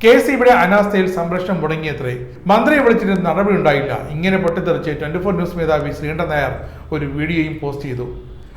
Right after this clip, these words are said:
അതിൽ നിറഞ്ഞത് മൊത്തം ശ്രീകണ്ഠൻ നായർക്കുള്ള പൊങ്കാലയായിരുന്നു.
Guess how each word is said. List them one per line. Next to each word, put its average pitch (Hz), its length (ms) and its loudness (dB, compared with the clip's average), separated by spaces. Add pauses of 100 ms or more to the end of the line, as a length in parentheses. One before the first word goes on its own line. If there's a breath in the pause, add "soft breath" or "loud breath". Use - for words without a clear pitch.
(140 loud breath)
അതിൽ 160 160 -2 (100)
നിറഞ്ഞത് 151 720 -4
മൊത്തം 143 300 -4 (220)
ശ്രീകണ്ഠൻ 156 400 -4
നായർക്കുള്ള 139 380 -6
പൊങ്കാലയായിരുന്നു. 131 760 -6